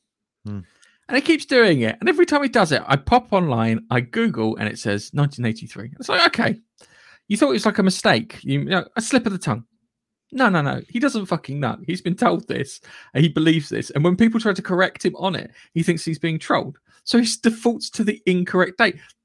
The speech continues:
Speaker 2: That's how fucking disconnected he is. He doesn't sit there and go,
Speaker 1: Yep.
Speaker 2: "Shit, did I get the date wrong?" Yeah, it's like, f-, but when I put my, my, the title together, I put, put, put S on the end of Masters, so I had to go back and amend it, 'cause it was like,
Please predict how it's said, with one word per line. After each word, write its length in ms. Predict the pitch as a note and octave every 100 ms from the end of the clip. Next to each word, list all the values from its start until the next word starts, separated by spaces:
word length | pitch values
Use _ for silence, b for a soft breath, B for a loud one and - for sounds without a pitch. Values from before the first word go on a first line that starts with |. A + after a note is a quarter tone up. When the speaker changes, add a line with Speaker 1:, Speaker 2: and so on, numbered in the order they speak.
| _
Speaker 2:
That's 220 | G#4 F#4+
how 120 | - F#4+
fucking 360 | - E4 B3+
disconnected 560 | C4 - C#4 C#4+ - A#3+
he 200 | F#3 D3+
is. 280 | C#3 E3 B B B
He 80 | D4+
doesn't 220 | D4 C4+
sit 120 | C4
there 80 | A#3+
and 80 | A3
go, 80 | G#3
Speaker 1:
Yep. 140 | A3
Speaker 2:
"Shit, 500 | G#3 - - D4 A3
did 120 | C4
I 60 | C4
get 140 | A#3+
the 140 | A3 A3+
date 260 | C#4 C#4 C4 F3
wrong?" 360 | D#3 B2 F3+ - _ _ _ _ -
Yeah, 240 | C3+ G3+
it's 200 | G#3+ F#3
like, 140 | A3+ - D#3+ - A3
f-, 220 | - - _ _ _ -
but 160 | G#3
when 140 | F3+ G3
I 100 | F#3
put 220 | G3+ E3+
my, 180 | F3 F3
my, 180 | E3+ F3+ F#3 -
the 120 | F3
title 280 | - B3+ C#4+
together, 200 | F3 E3
I 40 |
put, 140 | -
put, 260 | F3+ - -
put 160 | - - -
S 260 | G#3 -
on 80 | D#3+
the 60 | D#3
end 100 | D#3
of 80 | D#3
Masters, 640 | G3+ A3 A3 - A#2+ A2+
so 100 | D3
I 20 |
had 40 | C3
to 60 |
go 80 | D#3
back 160 | C#3+ C#3+
and 80 | C#3
amend 400 | D#3 G3+ G#3 C#3+
it, 120 | -
'cause 120 | C3+
it 40 |
was 120 | C3+ C#3+
like, 180 | -